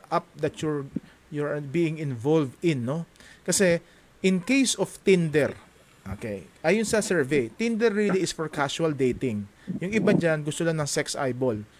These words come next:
Pero of course, hindi lahat. Pero yung majority doon, well, the, the, based on surveys, no, ganun ang nangyayari. Pero sa iba,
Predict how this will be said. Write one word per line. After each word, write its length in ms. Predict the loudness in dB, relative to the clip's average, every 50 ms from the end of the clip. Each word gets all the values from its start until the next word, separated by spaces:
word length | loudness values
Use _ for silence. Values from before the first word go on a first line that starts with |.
| -8
Pero 180 | -4 -2 0 0
of 100 | -2 0
course, 200 | 0 -2 0 0
hindi 200 | 0 0 0 0
lahat. 320 | 0 0 0 -2 -4 -6 -8 _ _ _ _ -20 -20 -20 0
Pero 280 | 4 6 8 8 8 6
yung 220 | 4 2 2 2
majority 580 | 2 2 2 2 2 2 2 2 2 0 -2 -4
doon, 380 | -2 0 2 2 2 0 -2
well, 220 | -2 0 0 0 0
the, 220 | -2 -4 -4 -4 -4 -6 _ -20 _ -20
the, 260 | -12 -6 -2 -2 0 0 0 -2 -2 -4 -4
based 240 | 0 2 2 2 2
on 120 | 2 0 2
surveys, 480 | 2 2 2 2 2 0 0 -2 -2
no, 100 | -4 -4
ganun 260 | -2 0 0 0 0
ang 120 | 0 0 -2
nangyayari. 640 | -2 -2 -2 -2 -2 -2 -4 -4 -2 -2 -2 -2 -4 -8 _ _ -20 -20 -20 _ _
Pero 260 | 2 4 4 4 4 4
sa 140 | 2 0
iba, 480 | 0 4 6 6 8 8 6 4 2 -2